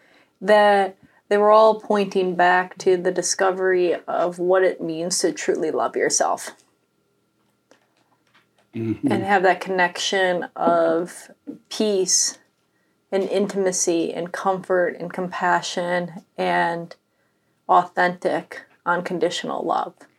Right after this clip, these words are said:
Speaker 2: And to receive the love not only for yourself, but to accept the love that the universe and God has for you and spirit has for you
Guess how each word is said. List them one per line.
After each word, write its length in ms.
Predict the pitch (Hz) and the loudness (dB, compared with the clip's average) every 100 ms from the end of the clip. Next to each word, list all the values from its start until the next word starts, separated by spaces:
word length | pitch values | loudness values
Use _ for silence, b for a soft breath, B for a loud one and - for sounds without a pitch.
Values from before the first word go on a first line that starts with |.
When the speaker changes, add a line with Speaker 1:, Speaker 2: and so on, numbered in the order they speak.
| _ _ _ _ _ _ _ _ _ _ - | _ _ _ _ _ _ _ _ _ _ -2
Speaker 2:
And 160 | 139 127 | 0 2
to 80 | 123 | 2
receive 380 | 117 - 147 | 4 6 6
the 100 | 123 | 6
love 480 | 123 123 120 113 - - | 6 8 6 2 -10 -8
not 220 | 120 127 | 0 4
only 220 | 127 123 113 | 6 4 2
for 180 | - | 0
yourself, 680 | 113 - - 139 127 110 - - | 0 2 2 4 6 4 0 0
but 300 | 123 - - - | 2 0 -8 -4
to 120 | - | 2
accept 720 | 117 - - 135 135 - - - 311 - | 2 2 2 2 0 -6 -20 -16 -12 -2
the 80 | 120 | 2
love 560 | 123 127 127 117 - _ b b b _ | 4 4 4 0 -8 _ b b b _
that 180 | - 113 | -4 -2
the 100 | 113 | -2
universe 580 | 110 131 135 117 117 117 | 2 4 4 2 0 0
and 140 | 113 | 0
God 320 | 101 127 127 - | 2 2 2 2
has 340 | 113 120 123 | 2 2 0
for 220 | - 120 | -4 -2
you 240 | 120 117 95 | 0 0 -2
and 160 | - | -4
spirit 480 | - - 131 135 - | -4 -2 0 0 -2
has 280 | - 110 117 | -2 -2 -4
for 200 | - - | -6 -4
you 280 | - - | -2 -2